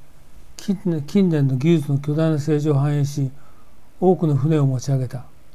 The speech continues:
しかし、それは投資サイクルの浮き沈みを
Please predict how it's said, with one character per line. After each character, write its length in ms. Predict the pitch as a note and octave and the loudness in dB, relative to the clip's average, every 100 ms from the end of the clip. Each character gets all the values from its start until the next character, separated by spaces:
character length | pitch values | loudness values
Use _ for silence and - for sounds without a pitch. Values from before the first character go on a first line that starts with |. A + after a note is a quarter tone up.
| - - | -16 -18
し 120 | - - | -10 -4
か 120 | D#3+ | -2
し、 160 | - - - - - - | -4 -12 -18 -18 -20 -6
そ 140 | E3+ | 0
れ 80 | F3+ | 2
は 120 | F3 | 4
投 200 | F3+ F#3+ | 4 2
資 120 | E3 | 2
サ 200 | D3+ F#3 | 2 4
イ 80 | F3+ | 4
ク 120 | C#3+ | 2
ル 100 | C#3+ | 2
の 260 | C#3+ D3+ D3 | 2 0 -2
浮 40 | |
き 120 | D#3 | 0
沈 280 | D#3+ E3 D#3+ | 2 2 2
み 60 | D#3 | 2
を 160 | D3+ | 0